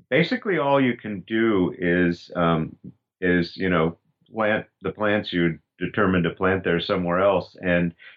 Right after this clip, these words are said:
and, and disc a number of times and bring the nut up to the surface, and then it actually will dry out.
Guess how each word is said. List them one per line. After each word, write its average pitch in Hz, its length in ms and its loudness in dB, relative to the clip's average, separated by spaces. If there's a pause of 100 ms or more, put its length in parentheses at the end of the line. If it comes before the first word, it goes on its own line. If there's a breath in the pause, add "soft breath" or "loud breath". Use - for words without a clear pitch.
and, 92 420 0
and 92 320 0
disc 160 440 2
a 180 80 -2
number 175 280 0
of 175 100 -4
times 170 340 -2
and 104 160 -8
bring 113 300 2
the 98 300 2
nut 95 380 0
up - 180 -4
to 123 80 -6
the 101 100 -6
surface, 135 500 -4
and 110 100 -4
then 101 120 0
it 82 140 -2
actually 107 380 0
will 104 200 -2
dry 90 340 0
out. 127 280 0